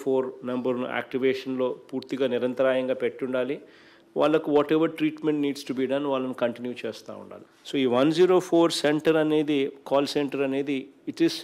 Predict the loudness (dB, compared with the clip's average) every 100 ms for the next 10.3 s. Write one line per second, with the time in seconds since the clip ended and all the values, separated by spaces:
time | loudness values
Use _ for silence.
0 | -16 _ -20 _ _ -6 0 2 2 4
1 | 4 4 0 0 0 -2 -8 -6 -6 -6
2 | -8 -12 -20 _ _ _ _ _ _ _
3 | _ -12 -2 -2 0 0 2 2 4 2
4 | 2 0 0 0 0 2 2 0 -12 _
5 | _ _ 0 2 2 -2 -6 -8 -4 -2
6 | -2 -4 -4 -4 -4 -2 -2 -2 -6 -10
7 | -12 -14 _ _ _ _ _ -2 0 2
8 | 4 4 4 2 0 0 2 4 4 4
9 | 0 -2 -2 0 2 0 0 2 0 0
10 | 0 0 0